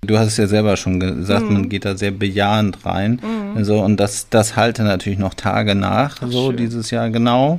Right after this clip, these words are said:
Speaker 2: Mhm.
Speaker 1: Ähm, an dem Abend selber waren wir alle richtig platt.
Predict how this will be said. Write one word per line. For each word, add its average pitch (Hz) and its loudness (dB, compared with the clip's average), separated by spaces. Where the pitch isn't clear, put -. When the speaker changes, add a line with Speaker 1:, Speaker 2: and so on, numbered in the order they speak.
Speaker 2:
Mhm. 240 -4
Speaker 1:
Ähm, 117 4
an 113 2
dem 110 2
Abend 107 2
selber 123 2
waren 113 2
wir 113 -2
alle 117 -2
richtig 107 -4
platt. - -6